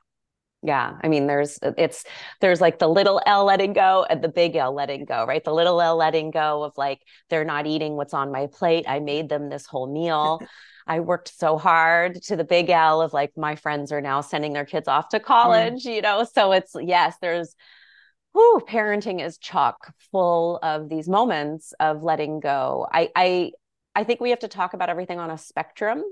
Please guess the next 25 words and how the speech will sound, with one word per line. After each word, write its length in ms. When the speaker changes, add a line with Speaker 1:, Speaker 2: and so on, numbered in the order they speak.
Speaker 1:
because 460
it's 180
not 220
just 320
the 80
letting 320
go. 400
Um, 460
it 140
really 380
is 580
the 180
showing 480
up 180
and 120
being 200
present 520
and 80
holding 360
space 540
and, 240
and 500
knowing 640
that 340
you're 1080